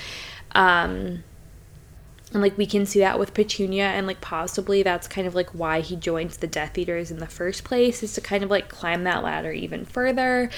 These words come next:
and be, like, above even more people. Um, yeah, but it's, like, it's just weird. It's, like, it makes sense, but also, like, thinking about somebody who, like,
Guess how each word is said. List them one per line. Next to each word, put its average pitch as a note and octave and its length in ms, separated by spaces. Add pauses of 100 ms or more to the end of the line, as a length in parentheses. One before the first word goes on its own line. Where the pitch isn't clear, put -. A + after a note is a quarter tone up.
(220)
and F3+ 240
be, F3+ 200
like, E3 300
above D#3+ 540
even E3+ 380
more D#3+ 460
people. C4+ 760 (680)
Um, F#3+ 760 (2500)
yeah, F#3 400
but G#3+ 180
it's, A3 160
like, A3+ 160
it's - 240
just - 220
weird. F#3 640
It's, G3 180
like, G#3 260
it G#3+ 160
makes A#3+ 300
sense, F#3+ 420
but - 200
also, F3+ 320
like, F#3 180
thinking F3+ 320
about F3 300
somebody F3+ 360
who, F3+ 200
like, E3 340